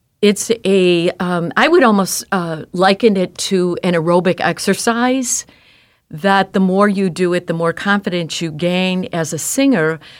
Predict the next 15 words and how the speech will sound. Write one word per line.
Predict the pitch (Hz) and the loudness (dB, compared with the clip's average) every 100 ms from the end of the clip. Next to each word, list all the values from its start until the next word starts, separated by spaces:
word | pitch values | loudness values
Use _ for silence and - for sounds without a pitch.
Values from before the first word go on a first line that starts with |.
| - - | -6 -2
But | 196 | 0
there | 202 233 233 | 4 6 6
is | 233 208 190 | 4 2 0
a | 196 | -2
certain | - 214 - 165 | 2 0 0 -4
style | - - 196 185 170 143 147 | -4 -2 2 2 2 -2 -4
as | 170 151 | -6 -8
a | 160 | -6
classical | 160 151 - 175 147 | -2 -2 -2 -8 -8
singer | - 170 143 143 - | -6 -6 -4 -6 -8
and | 170 160 165 | -6 -4 -4
the | 165 | 0
repertoire | 190 214 190 - 156 147 147 143 - _ _ 175 | 0 0 -8 -2 0 0 -6 -10 -20 _ _ -2
you | 190 | 0
use. | 180 180 175 143 143 - - | 0 0 0 0 -4 -8 -12